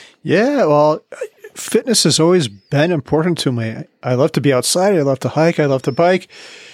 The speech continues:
And in March of twenty nineteen, I was probably in the best shape of my life for the past two decades. I was down to a hundred, a hundred and forty-nine pounds. I'm not sure what my fat was at that time, probably around ten percent.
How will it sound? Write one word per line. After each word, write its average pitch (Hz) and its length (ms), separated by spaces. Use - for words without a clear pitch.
And 139 360
in 131 160
March 147 500
of 131 180
twenty 165 320
nineteen, 151 460
I 131 80
was 113 140
probably 170 640
in 135 120
the 120 100
best 151 380
shape - 420
of 135 400
my 113 440
life 127 340
for - 320
the 117 100
past - 300
two 143 140
decades. 190 560
I 120 200
was 117 200
down 123 240
to 120 340
a 110 40
hundred, 139 440
a 117 160
hundred 151 380
and 131 100
forty-nine 131 460
pounds. 151 360
I'm 127 80
not 123 200
sure 117 200
what 110 220
my 110 240
fat 110 360
was 113 200
at 98 80
that 113 200
time, 120 220
probably 123 300
around 120 320
ten 127 160
percent. 135 480